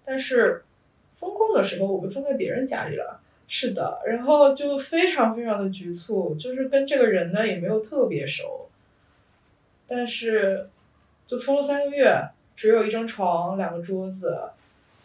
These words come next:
一个很小的台子当厨房，然后有个卫生间，然后有个水池，就是所有的房间的陈列了。然后两个人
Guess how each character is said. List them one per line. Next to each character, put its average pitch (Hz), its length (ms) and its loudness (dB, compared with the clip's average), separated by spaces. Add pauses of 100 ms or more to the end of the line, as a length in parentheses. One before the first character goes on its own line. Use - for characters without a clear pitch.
(240)
一 208 100 -10
个 226 140 4
很 214 200 0
小 165 140 4
的 170 80 0
台 156 300 -4
子 190 100 -4
当 196 160 -4
厨 190 160 -10
房， 170 560 -10 (220)
然 170 100 -18
后 185 80 -8
有 170 80 -8
个 170 80 -8
卫 185 100 -8
生 190 220 -6
间， 180 420 -10 (360)
然 170 100 -6
后 170 60 -2
有 170 80 -6
个 170 40 -8
水 - 300 -8
池， - 480 -6
就 190 180 -2
是 175 220 -6
所 170 240 0
有 165 160 4
的 - 320 0
房 156 220 -8
间 170 120 -4
的 165 120 -6
陈 143 320 -10
列 156 160 -8
了。 - 180 -14 (400)
然 165 180 -4
后 160 60 -6
两 175 180 0
个 185 80 6
人 180 480 2